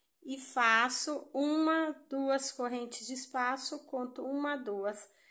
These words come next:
Na terceira argolinha, eu faço o meu ponto alto. Vou formar sete bloquinhos.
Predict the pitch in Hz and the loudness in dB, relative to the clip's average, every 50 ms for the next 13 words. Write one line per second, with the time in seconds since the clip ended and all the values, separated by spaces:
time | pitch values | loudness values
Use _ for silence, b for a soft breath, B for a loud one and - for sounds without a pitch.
0 | b b b - 220 220 214 214 214 247 240 233 226 - - - 240 247 247 247 | b b b -6 -2 0 0 0 -2 -4 -4 -2 0 0 0 0 0 0 2 4
1 | 240 233 226 226 214 214 214 214 220 226 240 254 262 269 277 - - - - 247 | 4 4 2 2 0 0 -2 0 -2 -4 -4 -2 -2 -2 -4 -4 -8 -10 -6 -2
2 | 254 254 254 254 - 233 214 208 208 220 - - - 311 311 311 311 B B B | -2 -2 -2 -4 -2 0 0 0 0 0 -2 -2 -2 0 -2 -2 -2 B B B
3 | B B B B B _ - 254 254 262 262 254 262 262 254 247 247 254 - 262 | B B B B B _ -4 0 0 0 0 0 -2 -4 -4 -2 -4 -4 -4 -2
4 | 226 175 160 160 - - - - - - - 220 254 294 339 339 320 - - 247 | -2 -2 -2 -4 -6 -8 -12 -18 -18 -16 -4 2 4 4 4 4 0 -2 -2 -2
5 | 233 226 214 226 254 269 269 240 190 196 - - _ _ _ _ _ _ _ _ | -2 -2 -2 2 2 4 4 4 2 0 -4 -10 _ _ _ _ _ _ _ _
6 | _ _ _ _ _ _ _ _ _ _ _ - - - - - 269 262 269 269 | _ _ _ _ _ _ _ _ _ _ _ 0 2 2 4 4 4 4 4 4
7 | - - - - 285 285 285 302 294 294 - - 190 180 175 175 185 214 220 - | 2 0 0 2 2 4 4 2 2 -2 -4 -4 -4 -2 -2 -2 -4 -4 -4 -4
8 | - - - - - | -4 -4 -4 -6 -8